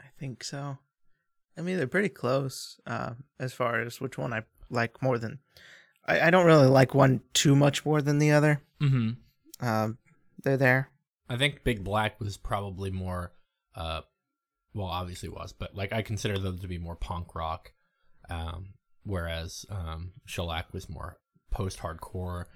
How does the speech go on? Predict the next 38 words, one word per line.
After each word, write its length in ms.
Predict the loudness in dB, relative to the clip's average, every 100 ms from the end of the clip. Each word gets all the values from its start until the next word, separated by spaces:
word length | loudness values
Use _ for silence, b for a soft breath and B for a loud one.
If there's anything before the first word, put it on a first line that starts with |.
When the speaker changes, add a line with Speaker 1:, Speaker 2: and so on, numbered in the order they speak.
| b
Speaker 2:
Right. 120 | -2
Speaker 1:
Can 60 | 0
you 60 |
Speaker 3:
Similar, 300 | 6 6 8
Speaker 1:
speak 120 | 6 4
up 60 |
a 40 | 2
little? 260 | -4 -6 -10
Speaker 3:
similar 440 | 0 4 6 4
to, 520 | 2 0 0 0 -2 -6 _ _ _ _ _
um, 720 | -2 0 0 -2 -6 -8 -10 -14 _ _ _
Swans 720 | -6 -4 0 2 2 2 0
a 40 | 0
little 220 | 0 2
bit, 480 | 4 4 4 2 -6 _ -20 _
and 260 | -4 0 0
a 40 |
little 180 | 0 0
bit 140 | 0 -2
like, 280 | -2 -6 -8
uh, 160 | -8 -8 -8
the 120 | -10
Fugazi 720 | -8 -6 -4 -4 -4 -6 -8 -8
that 80 |
we 120 | -6 -6
listened 340 | -6 -8 -6
to. 280 | -4 -4 -2
Speaker 2:
Yes. 540 | 0 0 -2 -8 -8 -6
Speaker 3:
Um, 320 | -6 -4 -6
whereas 420 | -2 0 2 2 -2
I 80 |
kind 240 | -2 2 2
of 100 | 0
thought 300 | 2 2 2
of 120 | 0
Big 200 | -2 -2
Black 380 | -4 -2 -2 -4
as, 680 | -6 -4 -4 -6 -8 -12 -14